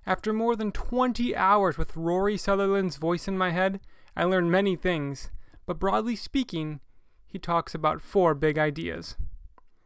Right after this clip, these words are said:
One, creative thinking, being illogical, is hard but worth it. Two, rationality is the wrong model to use. Irrationality is a better model.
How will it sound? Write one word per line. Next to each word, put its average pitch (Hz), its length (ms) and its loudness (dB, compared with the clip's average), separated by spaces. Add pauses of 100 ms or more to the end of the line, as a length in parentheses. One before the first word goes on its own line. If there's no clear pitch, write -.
(160)
One, 160 340 2 (360)
creative 226 360 4
thinking, 156 720 -4 (180)
being 160 180 0
illogical, 143 600 -2
is - 180 2
hard 175 240 6
but 151 140 -6
worth 175 240 0
it. - 120 -12 (840)
Two, 185 300 12 (260)
rationality 277 720 2
is 220 80 0
the 190 120 2
wrong 196 460 2
model 190 320 4
to - 140 -6
use. 160 520 -4
Irrationality 156 1080 0
is 127 200 -10
a 139 60 -4
better 139 240 0
model. 156 420 -4